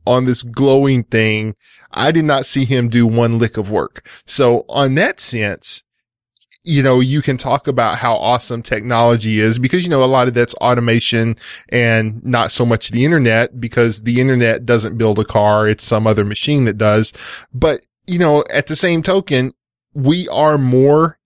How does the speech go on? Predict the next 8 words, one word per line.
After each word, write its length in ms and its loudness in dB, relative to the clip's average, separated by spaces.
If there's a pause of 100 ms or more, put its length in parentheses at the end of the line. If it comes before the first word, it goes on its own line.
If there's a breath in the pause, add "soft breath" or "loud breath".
advanced 800 0
in 120 2
some 300 2
ways, 560 2 (320 loud breath)
uh, 320 2
mechanically, 1000 0 (160)
um, 440 4
efficient, 640 -2